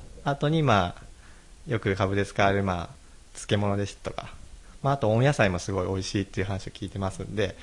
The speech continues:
そういった形で食べていただければいいのかなと思います。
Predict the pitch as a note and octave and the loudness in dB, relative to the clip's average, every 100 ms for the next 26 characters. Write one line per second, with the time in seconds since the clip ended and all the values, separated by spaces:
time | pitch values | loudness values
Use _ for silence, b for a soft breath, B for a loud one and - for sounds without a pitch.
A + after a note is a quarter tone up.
0 | B B B - A2+ A#2 A2+ A2+ A2 A#2 | B B B -6 -2 0 0 0 0 0
1 | G2+ G2 - F2+ - D3+ C3 F2 - - | 0 -2 -2 -2 4 6 8 6 4 -4
2 | G2+ F2+ F#2+ - - - - G2+ F#2 F2 | -2 -2 -2 -4 -10 -16 -10 -8 -6 -8
3 | F2+ A2 - - - | -10 -12 -14 -16 -16